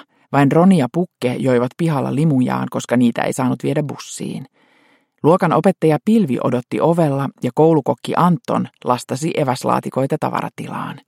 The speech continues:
Niistä leijui herkullinen tuoksu. "Onneksi Anton tulee mukaan",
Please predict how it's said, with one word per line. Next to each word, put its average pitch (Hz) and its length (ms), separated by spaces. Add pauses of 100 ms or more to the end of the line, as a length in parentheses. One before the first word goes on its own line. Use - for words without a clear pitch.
(240)
Niistä 120 300
leijui 123 440
herkullinen 147 640
tuoksu. - 460 (2000)
"Onneksi 226 480
Anton 220 400
tulee 147 260
mukaan", 143 600